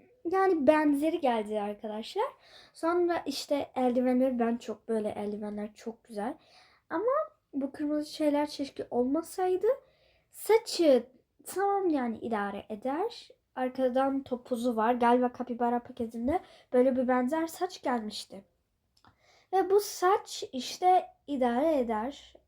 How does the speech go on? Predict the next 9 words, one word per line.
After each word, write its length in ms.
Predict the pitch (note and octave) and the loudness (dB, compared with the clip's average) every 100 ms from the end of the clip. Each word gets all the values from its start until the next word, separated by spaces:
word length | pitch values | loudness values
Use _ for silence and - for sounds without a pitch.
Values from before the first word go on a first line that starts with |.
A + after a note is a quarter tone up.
| _ - | _ -12
Hepsi 400 | A3+ - - G3+ | -10 -10 -10 -10
idare 360 | G3 G3 G3 | -8 -10 -10
eder. 240 | G3 C4 F4 - - - - | -10 -10 -10 -14 -18 -20 -14
Şimdi 240 | - F#4+ F4+ | -6 2 2
arkadaşlar, 960 | E4 D#4+ D4 D4 - E4+ A4 A4+ - - - - - _ - - _ _ | 2 0 -2 -2 0 2 2 0 -8 -14 -4 2 2 _ -20 -20 _ _
e, 60 | A#3+ A#3+ A#3 A#3 | -18 -18 -18 -20
yüzlerine 600 | C4 B3 C4 C4+ C#4 C#4 | -20 -16 -14 -12 -14 -10
bakalım. 600 | A#3+ - G#3+ G#3+ C4+ F4+ - _ - - _ - C#4 | 8 8 8 2 -20 -20 -20 _ -20 -20 _ -20 -16
Yüzü 460 | C#4 D#4 F4+ G4 | -14 -4 -4 -4